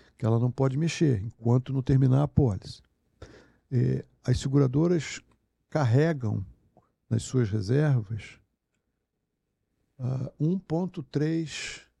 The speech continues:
um trilhão e trezentos bilhões de reais em títulos públicos do Brasil. Títulos que o governo federal vende.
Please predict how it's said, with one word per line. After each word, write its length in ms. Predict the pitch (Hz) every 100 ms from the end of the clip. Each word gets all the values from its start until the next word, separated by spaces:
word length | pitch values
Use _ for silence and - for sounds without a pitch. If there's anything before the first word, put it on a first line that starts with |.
| -
um 140 | 156
trilhão 720 | 190 - 185 147 135 160 190 190
e 40 |
trezentos 760 | - 151 131 160 - 131 - - _ _ _ _ _
bilhões 720 | 98 160 214 196 175 202 180
de 120 | 180
reais 400 | 139 139 147 147
em 80 | 151
títulos 520 | - 147 156 139 -
públicos 560 | - 147 127 - 101
do 100 | 110
Brasil. 480 | 127 120 113 123 120 - _ _ _ _ _ _ _ _
Títulos 380 | - 156 175 -
que 80 | 147
o 40 |
governo 420 | 131 113 147 185
federal 400 | 180 180 156 151
vende. 480 | 135 139 160 180 -